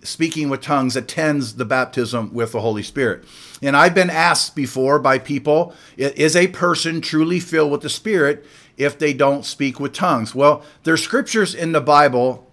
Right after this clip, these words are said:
um, that either side could argue on that, but I don't think it's supposed to be a point of argument. It's not supposed to be a point of argument. Neither do I believe it's supposed to be a point of passivity. Over and over in Scripture, people receive spiritual language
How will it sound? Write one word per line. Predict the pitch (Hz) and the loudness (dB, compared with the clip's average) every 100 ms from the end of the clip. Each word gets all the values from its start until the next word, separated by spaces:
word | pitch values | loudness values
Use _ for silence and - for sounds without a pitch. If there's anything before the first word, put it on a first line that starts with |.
| - | -6
um, | 127 123 120 113 | -2 0 -2 0
that | 143 143 - - | 0 0 -2 -10
either | 165 160 151 | -6 -2 -2
side | - 156 139 123 | 0 2 4 2
could | 135 127 | -2 2
argue | 131 117 117 107 | 2 0 -4 -4
on | 104 | -2
that, | 117 110 | -4 -2
but | 135 | 0
I | 180 | 0
don't | 156 | 0
think | 156 147 | -4 -6
it's | 139 - | -6 -8
supposed | 131 127 123 123 - - - _ - | -6 -2 -2 -4 -10 -20 -20 _ -10
to | 143 | -8
be | 113 120 123 123 | -2 0 0 -4
a | 127 123 | -6 -6
point | - 123 123 123 104 | -4 -2 -2 -4 -6
of | 110 113 - _ _ 143 | -4 -6 -8 _ _ 4
argument. | 190 180 170 139 98 - | 6 6 2 0 -4 -12
It's | - | -4
not | 175 196 | -2 -2
supposed | 160 185 180 | -2 -4 -4
to | 156 | -4
be | |
a | 143 | -4
point | 151 147 | -4 0
of | 139 | 2
argument. | 143 120 87 - - _ | 2 2 -4 -12 -20 _
Neither | 120 147 180 | -2 2 2
do | 170 160 | 4 6
I | 156 | 4
believe | 143 139 143 | 4 -2 -4
it's | 139 | -4
supposed | 147 117 | -6 -4
to | |
be | 135 | -6
a | 127 | -6
point | 139 131 | -4 -2
of | 127 | -2
passivity. | 135 131 - 170 147 95 85 - - _ | -2 -2 0 0 -2 -4 -8 -18 -20 _
Over | 120 151 165 185 196 | 2 4 4 2 2
and | 151 139 | 0 0
over | 131 147 160 | 0 0 0
in | 165 | -2
Scripture, | - 160 160 - 120 | -4 -2 -4 -4 -6
people | 120 147 147 175 | -4 -6 -4 -4
receive | 151 123 - 143 156 127 | -2 -4 -4 -6 -6 -6
spiritual | - - 139 156 156 175 | -10 -6 -2 -2 -2 -4
language | 165 156 147 127 127 123 - | 0 2 2 0 -2 -4 -12